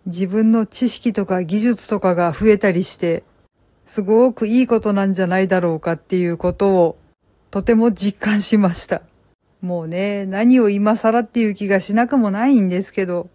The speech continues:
やっぱり実感伴って理解するっていうのが一番身につくような気がします。まあね、ゲームから学ぶなよっていう話があったりなかったりするんですけど、そういうことだってある、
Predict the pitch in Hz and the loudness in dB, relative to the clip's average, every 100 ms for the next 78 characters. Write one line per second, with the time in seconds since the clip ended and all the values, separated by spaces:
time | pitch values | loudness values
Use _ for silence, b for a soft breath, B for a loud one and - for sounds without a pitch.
0 | _ _ _ _ - 175 - 220 185 151 | _ _ _ _ -10 -10 -4 -4 -4 -6
1 | 190 - 254 247 269 269 277 285 262 214 | -8 -4 2 2 4 6 6 4 2 -2
2 | 214 202 262 208 - 185 185 _ 196 185 | -2 2 2 2 0 -4 -4 _ 0 2
3 | 180 170 170 202 190 226 254 240 226 233 | 0 -4 -4 -6 -6 0 2 4 4 6
4 | 247 240 - 277 254 208 180 160 - 175 | 4 2 -2 4 4 4 0 -6 -8 -6
5 | 156 - 175 165 170 - - _ _ _ | -6 -4 -4 -4 -6 -10 -20 _ _ _
6 | _ _ _ _ 180 170 165 170 196 202 | _ _ _ _ -8 -6 -6 -4 -4 -4
7 | 202 _ 175 196 214 226 233 247 240 226 | -8 _ -2 2 4 4 4 4 4 4
8 | 226 240 277 277 208 185 - 202 190 185 | 4 2 4 4 4 0 0 2 2 -2
9 | 190 180 196 180 202 247 180 180 226 247 | -6 -6 -4 -4 -2 -4 -2 -4 -2 -2
10 | - 175 175 185 196 262 190 180 - 180 | -2 -6 -6 -6 0 2 2 -2 -6 -6
11 | 170 165 _ _ _ _ _ _ - 196 | -6 -10 _ _ _ _ _ _ -16 -2
12 | 196 208 220 - 254 247 226 - 202 233 | 0 2 2 0 2 2 2 0 2 2
13 | 202 | 0